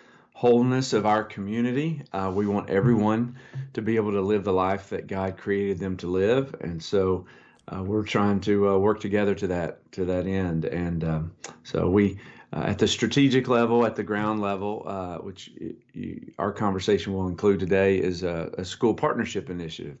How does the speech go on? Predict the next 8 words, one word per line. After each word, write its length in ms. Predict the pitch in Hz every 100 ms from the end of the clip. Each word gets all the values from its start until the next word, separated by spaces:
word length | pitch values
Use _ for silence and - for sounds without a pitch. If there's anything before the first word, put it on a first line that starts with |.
| -
But, 240 | 90 - _ - _ -
um, 480 | 87 90 85 82 80 - -
but 80 | 101
we 160 | 104 104
really 320 | 107 110 107
have 200 | 101 101
aspirations 840 | 101 101 131 95 95 110 104 -
to, 200 | 101 90